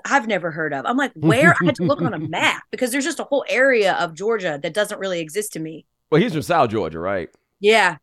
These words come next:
Speaker 2: Yeah, I don't know. I don't know nothing about
Speaker 1: There's,
Speaker 2: it. I
Speaker 1: like,
Speaker 2: ain't
Speaker 1: Macon, there's Tifton, and Valdosta. That's really all I know.
Speaker 2: <laughs> Now, let me tell you, like, w-, if it's south of Macon, it don't matter what highway it's on. If it ain't Savannah,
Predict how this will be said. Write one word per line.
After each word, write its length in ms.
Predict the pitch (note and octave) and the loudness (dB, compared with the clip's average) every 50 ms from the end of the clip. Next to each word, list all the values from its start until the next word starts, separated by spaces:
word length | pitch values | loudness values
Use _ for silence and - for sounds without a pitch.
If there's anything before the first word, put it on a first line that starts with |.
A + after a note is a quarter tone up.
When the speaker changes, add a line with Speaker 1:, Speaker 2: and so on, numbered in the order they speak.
| _ _ | _ _
Speaker 2:
Yeah, 280 | - C3 D3 D3 C#3 D3 | 2 4 6 6 6 6
I 100 | D#3+ D#3+ | 4 4
don't 120 | D3 C3+ | 2 2
know. 260 | B2+ B2 A#2 A2+ G2+ - - _ _ _ _ - | 2 2 2 2 0 -4 -10 _ _ _ _ -2
I 180 | - C#3+ D#3 D#3+ | 2 4 6 8
don't 180 | D3 C#3 C3 | 8 6 6
know 160 | B2 A#2+ A#2 | 4 4 2
nothing 260 | A2+ A#2+ C3+ C#3 C3 B2+ | 2 4 2 2 2 2
about 280 | A#2 G#2+ - C4 C4 | 4 6 6 6 6
Speaker 1:
There's, 20 | C4+ | 6
Speaker 2:
it. 120 | C#4 B3 | 6 6
I 140 | - - C#4+ | 6 4 4
Speaker 1:
like, 100 | C4+ F4+ | 6 6
Speaker 2:
ain't 200 | F#4+ F#4+ F#4+ - | 6 6 6 6
Speaker 1:
Macon, 240 | F4+ F4+ F4+ F4+ D#4+ | 6 6 6 6 6
there's 200 | C#4+ A#3+ A#3+ - | 4 4 2 0
Tifton, 760 | - - F4 F4+ F4+ - - D#4+ D#4 D#4 D#4 D4+ D4+ D4+ D4+ C#4+ | 0 2 2 2 2 2 4 6 6 8 8 6 4 4 2 0
and 140 | B3+ B3+ B3 | 0 0 2
Valdosta. 560 | B3 A#3 A3 F#3+ A3 A3+ A3+ A3+ A3 - E3+ | 2 2 2 2 4 4 4 4 2 0 -2
That's 160 | E3+ F#3+ - | -2 -2 -2
really 180 | C#4+ C#4+ C#4 B3 | -2 0 2 2
all 120 | A3+ A3+ G#3+ | 2 2 2
I 80 | F#3+ | 2
know. 360 | E3+ C#3+ F3+ E3+ D3 - - - - | 0 0 0 -2 -4 -6 -10 -16 -20
Speaker 2:
<laughs> 40 | - - | -16 0
Now, 260 | - F#3+ G#3 G3 F3 F#3+ | 6 6 8 8 8 4
let 100 | A#3 B3+ | 2 0
me 100 | C4+ A3 | 0 2
tell 220 | F#3+ A#3 A3+ G3+ | 2 4 4 4
you, 260 | F3 D#3 C3+ B2 A#2 A2+ | 4 4 2 0 0 0
like, 320 | D3 E3+ D#3+ D#3+ D#3+ C3 | 2 2 2 2 0 -2
w-, 240 | F#2+ C#3+ E3 F3 E3+ - _ _ - - _ A#2+ | -6 -10 -10 -10 -10 -12 _ _ -20 -20 _ -4
if 200 | E3+ F#3 D3 E3+ | -2 0 4 4
it's 160 | A#3 B3+ - | 4 4 4
south 320 | - A#3 A3 G#3 G3 D#3+ | 4 6 6 6 6 4
of 80 | D3 D3+ | 2 2
Macon, 480 | D#3 F3+ G3+ F#3+ D3 - G#2+ G2 F2+ D#2 - _ _ _ _ _ _ _ - | 2 4 4 2 2 0 -2 -4 -6 -8 -14 _ _ _ _ _ _ _ 2
it 80 | F#3 G#3 | 4 4
don't 140 | A3 F#3+ | 6 6
matter 180 | E3+ E3 D#3+ D3 | 6 6 6 6
what 160 | C#3+ E3+ F3+ | 6 4 4
highway 400 | D#3+ E3 D#3 C#3+ C3+ C3+ C3 B2+ | 6 6 4 4 4 4 2 2
it's 120 | A#2+ A2 C3 | 2 2 4
on. 220 | B2+ A#2+ A2+ G#2+ | 4 4 4 4
If 40 | A2 | 4
it 80 | D3+ F3 | 4 4
ain't 140 | F3 E3+ - | 4 2 2
Savannah, 520 | B2+ A#2 D3 F#3 G#3+ A3 A3 F#3+ D#3 C#3+ | 0 2 4 4 4 4 2 0 -2 -6